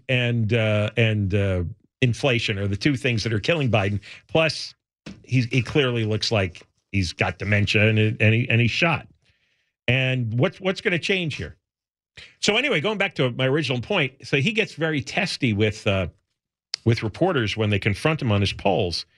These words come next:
And it turns out somebody leaked this to the Washington Post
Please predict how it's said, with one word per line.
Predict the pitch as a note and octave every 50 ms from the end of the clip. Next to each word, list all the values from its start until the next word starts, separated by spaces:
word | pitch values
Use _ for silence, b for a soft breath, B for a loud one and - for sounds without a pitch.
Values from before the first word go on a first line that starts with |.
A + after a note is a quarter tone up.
| b b b b b b b -
And | - B2+ B2+ B2 B2 A#2+ A#2 A#2 A2+ - -
it | A2+ - -
turns | - - F#3 F#3+ F#3 D3+ D#3+
out | D3 C3 -
somebody | - - - D#3+ F3+ E3+ D#3+ C3+ B2+
leaked | A#2 B2 C#3 C3 -
this | - A2 - -
to | - A#2+ G#2+
the | G#2
Washington | G2 A2 A#2+ C3 A#2+ - A#2+ G2+ - - F#2+ E2 -
Post | - D#3 D3 C3 A2 - - -